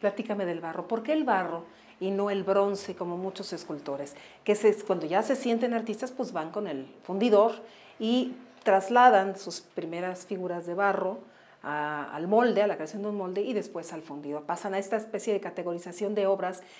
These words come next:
que tienen ya más que ver con la exhibición en galerías y en museos. ¿Por qué te quedas en este plano entre el arte popular y la artesanía con el barro?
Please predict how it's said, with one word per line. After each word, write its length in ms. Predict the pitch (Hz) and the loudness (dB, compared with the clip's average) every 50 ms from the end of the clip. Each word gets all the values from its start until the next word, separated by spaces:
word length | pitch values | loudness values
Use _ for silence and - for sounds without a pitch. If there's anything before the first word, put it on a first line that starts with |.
| - - - | -20 -10 -8
que 80 | 208 | -4
tienen 180 | 214 240 262 247 | 0 2 4 4
ya 100 | 254 240 | 6 4
más 160 | 247 240 233 - | 4 2 2 0
que 80 | 233 | 0
ver 220 | 202 202 208 208 - | 0 0 0 -2 -4
con 200 | - 226 214 185 | -4 -2 -2 -2
la 220 | 170 165 160 160 | -2 -2 -2 -4
exhibición 540 | 165 170 - - 202 190 - - 220 214 220 | -6 -4 -2 -2 -2 -2 -2 -2 0 0 2
en 100 | 220 220 | 2 2
galerías 640 | 208 190 180 190 185 185 202 202 190 175 - - - | 2 2 2 0 -2 -2 -2 -2 -4 -4 -6 -8 -8
y 40 | 170 | -8
en 120 | 160 160 | -8 -8
museos. 500 | 160 151 - - - 147 143 139 - - | -8 -8 -8 -10 -10 -10 -12 -12 -14 -10
¿Por 140 | - 214 214 | -8 -6 -6
qué 80 | - 254 | -6 -4
te 160 | 262 - - | -4 -4 -2
quedas 340 | - 240 233 240 240 240 - - - - - - - | 0 2 2 2 0 -2 -6 -12 -18 -20 -20 -10 -4
en 120 | 196 214 | -2 -2
este 180 | 220 220 - 226 | -2 0 -2 -2
plano 320 | 220 220 208 208 220 214 | -2 -2 -4 -4 -2 -2
entre 320 | 208 202 190 - 190 185 185 | -2 -4 -4 -6 -6 -4 -4
el 180 | 190 190 196 | -2 -2 0
arte 300 | 196 202 214 208 - 208 | 0 0 0 -2 -4 -8
popular 540 | 208 - 185 180 - 185 185 185 175 175 233 | -8 -8 -10 -10 -8 -6 -6 -4 -4 -4 -6
y 80 | 190 175 | -6 -6
la 100 | 196 185 | -4 -6
artesanía 600 | 180 - - 190 180 - 185 175 175 175 175 165 | -6 -6 -6 -8 -8 -8 -8 -8 -8 -8 -8 -10
con 160 | - - 151 147 | -12 -16 -18 -18
el 80 | 147 | -18
barro? 260 | 143 139 139 - - | -18 -18 -18 -18 -20